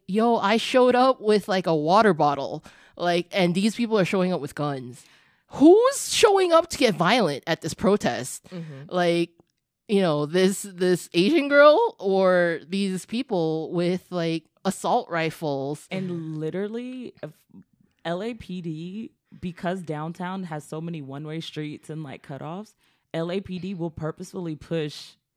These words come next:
Speaker 3: protesters, whether, you know, non-vol-, non-violent or not, will push them into a corner, literally,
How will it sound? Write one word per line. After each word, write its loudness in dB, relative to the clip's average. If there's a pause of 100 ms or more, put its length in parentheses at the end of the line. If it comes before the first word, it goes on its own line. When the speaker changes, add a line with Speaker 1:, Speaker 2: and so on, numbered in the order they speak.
(420)
Speaker 3:
protesters, -6
whether, -4 (520)
you -4
know, -8
non-vol-, -4
non-violent -6
or -8
not, -10 (380)
will -6
push -4
them -6
into -8 (140)
a -6
corner, -8
literally, -16